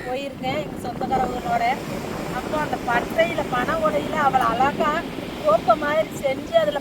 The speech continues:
படையல் வைப்பாங்க. "இது எதுக்கு?" அப்படின்னு கேட்டா எங்க சித்தி சொன்னாங்க, "எனக்கு கருப்பசாமிக்கு வந்து நாங்க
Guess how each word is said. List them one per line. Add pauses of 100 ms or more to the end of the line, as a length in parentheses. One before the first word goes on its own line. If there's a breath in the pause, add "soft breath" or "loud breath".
(100)
படையல்
வைப்பாங்க. (180)
"இது (160)
எதுக்கு?" (100)
அப்படின்னு (100)
கேட்டா (500)
எங்க
சித்தி (100)
சொன்னாங்க, (100)
"எனக்கு (840)
கருப்பசாமிக்கு
வந்து
நாங்க